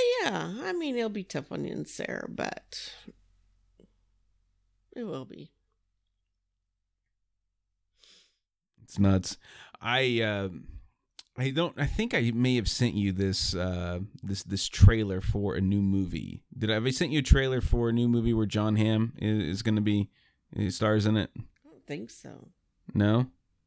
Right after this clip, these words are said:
Speaker 1: Like recently.
Speaker 2: Yeah. All right. Well, I, I'm not even gonna get into it because it's only relevant if you, if you've actually seen it. But I'm gonna send that to you. You're gonna watch it,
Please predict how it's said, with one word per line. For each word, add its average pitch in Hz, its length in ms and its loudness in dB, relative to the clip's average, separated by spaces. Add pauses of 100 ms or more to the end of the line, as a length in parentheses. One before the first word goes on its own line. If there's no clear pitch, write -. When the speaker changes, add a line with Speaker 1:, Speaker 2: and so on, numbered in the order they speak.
(2000)
Speaker 1:
Like 175 280 -2
recently. - 640 -14 (500)
Speaker 2:
Yeah. 101 300 0 (460)
All 127 60 -4
right. 113 260 -2
Well, 131 320 -2 (140)
I, 135 140 -2
I'm 147 180 -2
not 160 160 2
even 147 180 2
gonna 135 60 2
get 127 160 2
into 131 260 4
it 131 120 2
because 113 260 2
it's 107 140 0
only 110 260 6
relevant 101 460 2
if 92 120 -2
you, 92 120 0
if 92 100 -4
you've 92 140 2
actually 92 340 0
seen 98 240 2
it. 95 80 2
But 92 80 0
I'm 107 80 2
gonna 95 160 0
send 180 380 2
that 101 180 2
to 107 100 2
you. 98 120 4
You're 101 180 2
gonna 101 160 2
watch 98 380 2
it, 90 200 2